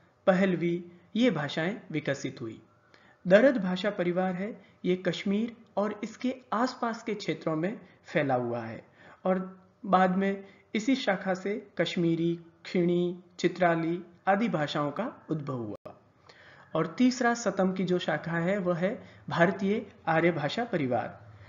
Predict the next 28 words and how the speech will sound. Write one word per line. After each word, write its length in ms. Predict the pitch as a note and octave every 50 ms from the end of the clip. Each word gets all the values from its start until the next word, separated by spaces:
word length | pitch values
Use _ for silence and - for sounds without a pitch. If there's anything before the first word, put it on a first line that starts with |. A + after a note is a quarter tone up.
| - - - - -
ये 360 | E3 F3+ G3+ A3 A#3 A#3+ - - - - - - -
जो 120 | F#3+ A3 G3+
भारत 380 | F3+ D#3 E3+ G3+ A3+ C4 C4
की 140 | - - B3
सीमा 340 | - - F#3+ F3 E3+ E3 E3
में 140 | E3+ D#3+ D3+
आ 140 | C3+ C#3
गए 280 | C#3 C#3+ D#3 F3+ - - - - - - - - -
वह 240 | E3 F#3 F#3+ F#3+ G#3 A3+ C4+ - - - -
धीरे 260 | D#3+ D#3 F3 F3 F3 E3
धीरे 300 | D#3 E3 D#3 F3 G3+ G3 - - - - - -
इसी 200 | F#3 F3 - A3+
परिवार 420 | G3+ - D3+ D3 C#3 C3+ B2+ B2+ C3
का 140 | - D#3 D3+
हिस्सा 460 | C3 C#3+ C3+ - - F#3+ F#3+ C#4 - - - - - - -
होते 260 | E3 D#3 - - B2+
गए 220 | A#2+ A#2+ G#2 - - - - - _ _ _ F3
और 160 | D#3+ E3 E3
भारत 360 | D#3 D#3+ F3+ F#3+ A#3+ B3 -
की 220 | - - G#3+ A3 B3 - - - - - E3+
जो 140 | F3 G3 -
आधुनिक 440 | - E3 D#3+ F3 F3+ F#3 F3+ F3+ E3+
भाषाएं 400 | F3+ F#3 F#3 - A3+ G#3+ G#3+ G#3
हैं 220 | G3+ G#3 A3 A3+ A3+ - - - - - -
वो 120 | D3+ D#3
भी 140 | D3+ D#3+ E3
धीरे 260 | D3 D3+ D#3 D#3 E3+
धीरे 320 | D#3+ E3 F3 F#3+ G#3+ A3